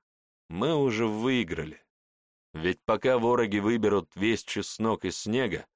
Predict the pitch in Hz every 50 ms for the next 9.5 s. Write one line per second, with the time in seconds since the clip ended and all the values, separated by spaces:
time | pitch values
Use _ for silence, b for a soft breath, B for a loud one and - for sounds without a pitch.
0 | _ - 85 95 92 - - 117 117 - - 113 107 98 87 - - 101 98 -
1 | - 107 90 - - 120 117 98 85 76 76 65 - _ _ _ _ _ _ _
2 | _ _ _ _ _ - 85 113 131 143 135 156 165 170 160 - _ - 139 156
3 | 160 151 143 120 - - 151 151 139 - - 139 113 - - 123 123 120 117 -
4 | - 127 131 135 135 127 120 117 113 - 147 175 165 123 - - - - _ _
5 | _ _ _ _ _ _ _ _ _ _ _ _ _ _ _ 62 76 85 85 -
6 | - - - 95 90 87 80 78 98 104 107 98 - - 90 87 95 101 107 107
7 | 98 92 - - - - - 110 107 101 98 92 - - - 82 80 - - -
8 | 85 90 90 87 80 78 92 104 110 101 - - - 92 85 82 82 82 82 82
9 | 80 80 90 127 135 135 95 78 69 -